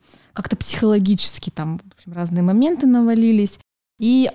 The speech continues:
в общем, если прислушиваться к своему телу, в целом можно найти отклик. Я поняла, что я, блин, хочу на массаж.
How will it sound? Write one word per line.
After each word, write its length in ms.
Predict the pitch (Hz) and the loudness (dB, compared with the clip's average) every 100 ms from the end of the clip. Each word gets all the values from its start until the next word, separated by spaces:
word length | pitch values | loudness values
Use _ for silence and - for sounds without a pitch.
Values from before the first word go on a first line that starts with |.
| - | -6
в 40 | 98 | -8
общем, 280 | 220 220 - | -2 -2 -2
если 280 | - 226 240 | -2 -2 -2
прислушиваться 640 | 214 226 - 269 226 190 196 | -2 -2 -2 -2 -2 -2 -6
к 60 | |
своему 380 | - 202 196 208 | -4 0 2 2
телу, 360 | - 320 453 302 | 0 -2 0 0
в 80 | |
целом 300 | - - 262 220 | -2 -2 0 2
можно 260 | 226 254 | 2 2
найти 360 | 233 202 - 220 | 2 0 -4 -8
отклик. 480 | 196 202 - 170 196 | -6 -6 -6 -6 -4
Я 100 | 214 | 0
поняла, 200 | 226 254 | 0 0
что 80 | - | -2
я, 80 | 190 | -2
блин, 140 | 185 | -2
хочу 280 | - - 202 | -4 -6 -2
на 80 | 180 | 0
массаж. 480 | 165 - 165 170 | -2 -6 -10 -12